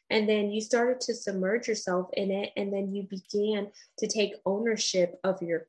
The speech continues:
craft. And as you took ownership of your craft, you said, "You know what? I am now a sme subject matter expert in editing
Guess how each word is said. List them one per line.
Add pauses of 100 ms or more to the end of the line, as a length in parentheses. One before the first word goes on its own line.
(100)
craft.
And
as
you
took
ownership
of
your
craft, (360)
you
said,
"You
know
what? (300)
I
am
now
a
sme (100)
subject
matter
expert (480)
in (600)
editing